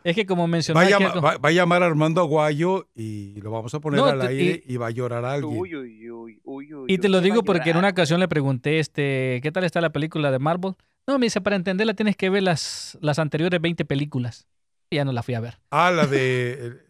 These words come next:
Speaker 2: eh,
Speaker 1: Sí,
Speaker 2: la, la
Speaker 1: y, ah,
Speaker 2: conclusión.
Speaker 1: sí. Ya no fui a verla porque
Speaker 2: No,
Speaker 1: dije
Speaker 2: no está, no, no es tan así, ¿eh? Digo, es
Speaker 1: ¿No?
Speaker 2: una película con la cual te diviertes, evidentemente. Sí hay una, eh, hay una secuencia de hechos que evidentemente van enriqueciendo el desenlace.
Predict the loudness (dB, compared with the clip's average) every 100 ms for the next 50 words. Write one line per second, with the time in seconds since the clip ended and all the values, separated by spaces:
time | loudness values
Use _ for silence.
0 | _ -10 -10 -10 -8 -4 -2 0 0 0
1 | 2 2 2 0 2 2 0 _ _ _
2 | _ 0 0 0 0 0 -4 -6 -10 0
3 | 4 4 4 2 2 0 2 0 2 2
4 | 2 2 2 -2 -2 0 0 0 0 2
5 | 4 2 2 0 0 0 0 0 0 2
6 | 4 2 2 0 0 -2 -2 -2 -2 -2
7 | -2 -2 -4 -6 _ -4 2 2 2 2
8 | 2 2 -2 -6 -4 -6 -8 -12 -8 -2
9 | 0 0 -2 -4 0 -2 0 0 2 2
10 | 0 -2 -6 -6 -16 _ -4 -2 0 -2
11 | -2 -4 -4 -6 -4 -2 -4 -4 -6 -6
12 | -6 -2 -2 -4 -6 -10 -6 -2 -2 -2
13 | -10